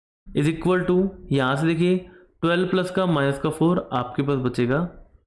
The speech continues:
eight। So eight plus eight m, और यहाँ से अपने इसको solve कर देते हैं। देखिए थर्टीन एम और fourteen plus का minus का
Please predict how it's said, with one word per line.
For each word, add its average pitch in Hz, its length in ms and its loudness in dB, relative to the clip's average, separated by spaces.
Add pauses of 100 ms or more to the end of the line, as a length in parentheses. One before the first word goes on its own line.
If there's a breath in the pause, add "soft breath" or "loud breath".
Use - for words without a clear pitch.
(100)
eight। 117 260 0 (1040 loud breath)
So - 100 -2 (100)
eight 139 320 0
plus 127 200 0 (100)
eight 135 240 -2 (680)
m, 104 160 0 (760 loud breath)
और 117 140 2
यहाँ 117 280 2
से 131 100 -2
अपने 147 180 0
इसको 139 220 -2
solve 135 280 -2
कर 135 120 0
देते 135 180 0
हैं। 131 80 0
देखिए 127 280 2
थर्टीन 151 420 0
एम 156 180 0 (600 loud breath)
और 139 180 0
fourteen 156 600 0
plus 170 220 -2
का 185 180 0
minus 139 400 2
का 160 180 0